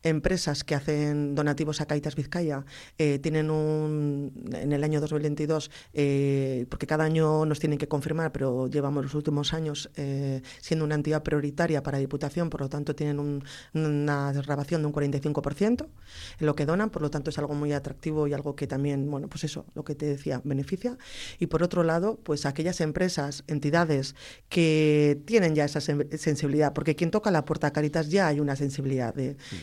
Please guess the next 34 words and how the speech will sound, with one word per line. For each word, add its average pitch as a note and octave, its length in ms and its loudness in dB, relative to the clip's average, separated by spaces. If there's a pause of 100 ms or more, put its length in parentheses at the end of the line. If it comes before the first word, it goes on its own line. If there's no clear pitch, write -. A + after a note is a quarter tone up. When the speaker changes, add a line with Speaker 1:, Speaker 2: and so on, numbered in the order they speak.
(120)
Speaker 1:
queremos E3+ 320 4
hacer D3+ 180 2
algo, D#3 160 2
pero F3 160 4
no G3+ 80 6
sabemos D#3 420 0
cómo, C#3 280 0
¿no? A#3+ 220 0
Y F#3+ 60 2
esto F3+ 140 -2
es - 60 -4
un F3 60 -2
poco E3+ 200 0
lo E3 100 6
que - 80 2
nos D#3 120 2
vamos D#3+ 220 0
encontrando. C#3+ 560 -2
Hay D3 100 2
otras E3+ 260 0
que - 100 -12
lo C3+ 60 -2
tienen D#3 200 2
más E3+ 120 0
claro, G#3+ 160 2
pero E3 140 -2
en C#3+ 80 -4
general F#3 360 4
es, B3+ 160 4 (320)
bueno, F#3 200 6
estamos G#3+ 360 2
a F3 40 0
vuestra D3+ 260 0
disposición D#3 680 0